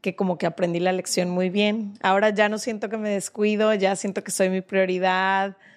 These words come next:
Eso que me decías tú a mí como lealtades inquebrantables ya no las tengo. O sea, las tengo hacia gente que amo mucho, sí, pero ya no como antes de que, güey, ¿por qué sostienes esta relación o esta persona que no hace ningún sentido en tu vida?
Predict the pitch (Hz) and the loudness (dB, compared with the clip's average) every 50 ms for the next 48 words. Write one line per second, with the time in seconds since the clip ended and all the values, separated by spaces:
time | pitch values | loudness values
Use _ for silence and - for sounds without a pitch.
0 | _ - 180 180 - - 196 - 202 196 185 180 175 170 - 185 180 175 - - | _ 0 0 2 2 0 -2 0 0 2 2 2 2 2 2 0 0 0 0 -2
1 | 196 185 185 185 180 180 - 190 185 185 180 180 175 170 - - 165 175 170 - | -2 -2 0 -2 -2 -2 -2 -2 0 2 2 2 0 0 0 0 2 2 0 -2
2 | 202 185 - 190 175 175 170 170 - 180 175 175 180 175 170 180 175 175 175 170 | -4 -4 -4 -4 -4 -4 -4 -4 0 0 0 0 0 0 2 2 2 2 2 0
3 | 170 170 170 165 165 - - 190 185 190 196 190 185 180 180 185 196 - _ _ | -2 -4 -4 -6 -8 -6 -2 -2 0 0 0 0 0 0 0 -2 -4 -10 _ _
4 | _ _ - 208 220 214 208 - - 240 247 254 269 277 269 - 277 262 - 220 | _ _ -2 2 2 2 2 0 -2 -2 0 0 0 0 0 -2 -4 -4 -2 -2
5 | 208 202 226 220 - 214 202 196 196 196 202 202 208 208 202 202 196 - 226 208 | -2 -2 -4 -2 0 0 2 2 0 0 -2 -2 -2 -2 -4 -4 -6 -6 -8 -6
6 | 208 - - - 196 196 214 226 226 - 220 190 185 185 180 190 185 190 196 196 | -6 -6 -4 -2 0 0 0 0 0 2 2 2 2 2 2 2 0 0 0 -2
7 | 202 202 202 196 - - 202 202 196 190 180 180 180 180 - 190 185 190 190 190 | -2 -2 -2 -2 -2 -4 -2 -2 0 0 0 -2 -2 -4 -4 -4 -2 -2 -4 -2
8 | - 175 156 151 - _ _ - _ _ _ - 190 190 185 - - 160 - - | -2 -2 -2 -2 -4 _ _ -20 _ _ _ 0 0 2 2 2 -2 -4 -2 0
9 | 185 180 175 - 226 202 - - - 202 190 196 202 196 - 190 - 202 190 196 | 0 0 0 0 -2 -4 -2 0 0 0 2 0 -2 -4 -6 -6 -2 -2 -2 -2
10 | 196 185 170 156 - - 190 185 185 190 190 - - - - - - - 190 175 | -2 -2 -2 -4 -4 -2 -2 0 0 -2 -4 -6 -10 -18 -20 -8 -2 0 0 2
11 | - - 190 - 196 170 - - 190 175 175 185 180 - 180 175 175 160 - 185 | 2 -2 -4 -4 -4 -6 -4 -4 -4 -2 -2 -2 -4 -4 -4 -4 -2 -2 -2 -2
12 | 185 175 170 180 180 175 - - 180 170 - 180 175 170 165 - 175 160 170 170 | -2 -2 -2 -2 -2 -2 -2 -2 -4 -2 0 0 0 0 -2 -2 -4 -2 0 2
13 | 170 175 190 233 - | 2 0 0 -2 -6